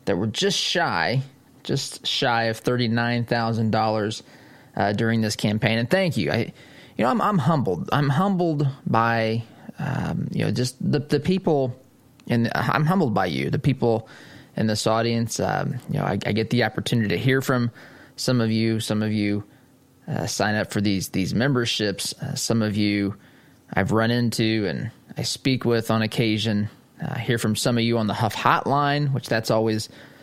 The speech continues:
something you can call in and share thoughts on as well, three one seven, four five five, five two fifty. But I'm, I'm, I'm grateful. I, I think that, um, you know, for all the people that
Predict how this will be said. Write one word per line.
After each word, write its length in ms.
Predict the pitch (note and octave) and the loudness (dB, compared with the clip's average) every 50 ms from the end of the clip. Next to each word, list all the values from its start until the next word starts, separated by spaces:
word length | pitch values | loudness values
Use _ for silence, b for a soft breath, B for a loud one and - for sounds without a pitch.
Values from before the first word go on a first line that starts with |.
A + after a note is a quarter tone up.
| B B B | B B B
something 280 | - - A#2 A2+ A2+ A2 | -2 0 2 2 2 2
you 80 | G#2 | 2
can 160 | G2+ G2 F#2 G2 | 2 0 0 0
call 340 | - - A#2+ A2 G#2+ G#2+ | 0 2 2 2 2 2
in 120 | A2 A2 G#2+ | 2 2 0
and 120 | G#2 G#2 | 0 0
share 220 | - - A2+ G#2+ G#2+ | 0 0 0 0 2
thoughts 320 | - A#2+ A2 A2+ - - | 2 0 0 0 0 0
on 160 | G#2+ G#2+ G2 | 0 0 0
as 160 | E2+ E2+ - | -2 -2 0
well, 240 | A2+ A#2 A#2+ A#2 A#2 | 0 2 2 2 0
three 200 | A#2 - G#2+ A2+ A#2 | 0 -2 -2 -2 0
one 240 | A2+ A#2 A2 A2+ | 0 0 -2 -2
seven, 340 | A2+ - A2+ A2 G2 G#2+ A2 | 0 0 0 0 0 0 -2
four 220 | G#2 - A2 A2 G#2+ | -2 0 0 0 0
five 320 | - A2+ G#2+ G#2+ G#2+ - | 2 2 2 2 0 0
five, 280 | - G#2+ G#2+ A2+ A2+ - | 0 0 0 0 -2 -4
five 240 | - - - G#2 | -6 -4 -4 -4
two 160 | - - G2 F#2+ | -2 -2 -4 -2
fifty. 520 | - - C#3+ D3 C#3+ - D3+ D3 D3+ B B B B B B B B B B B B B B B B B B B B B B B B B B B B B B B B B B - | -2 0 -2 -2 0 0 0 0 0 B B B B B B B B B B B B B B B B B B B B B B B B B B B B B B B B B B 0
But 120 | F#3 F#3 | 2 4
I'm, 180 | G#3 G#3+ G#3 F#3 | 4 2 2 0
I'm, 340 | - E3+ F3 E3+ D#3 C3+ - | 0 0 2 2 2 2 2
I'm 200 | - D3+ D3+ D3 | 2 2 2 2
grateful. 400 | B2 C3+ C3 C3+ - - - G2 | 2 2 2 2 0 -2 -2 0
I, 140 | A2 A2 A#2 | 0 0 0
I 180 | A2+ - A#2+ C3+ | 0 0 0 2
think 260 | C#3+ D3 D3 C#3 A#2+ | 2 2 2 2 2
that, 360 | A#2 B2 - - - - - | 2 0 0 -2 -2 -2 0
um, 380 | A#2 A2+ G#2+ G#2+ G2 G2+ G2+ A2 A2+ B B B B B B B B _ _ _ _ _ - _ - - | 0 2 2 2 2 2 0 0 -2 B B B B B B B B _ _ _ _ _ -20 _ -6 -2
you 100 | C3+ C#3 | -2 0
know, 40 | |
for 180 | C3+ - B2 F#2 | 0 2 2 2
all 120 | F3+ A#3+ | 2 2
the 80 | B3 G3+ | 0 0
people 340 | - - E3+ D#3 C#3+ C#3 A#2+ | 0 2 2 2 2 2 0
that 320 | A2 G#2 F#2+ E2+ - - | 2 0 -2 -2 -4 -10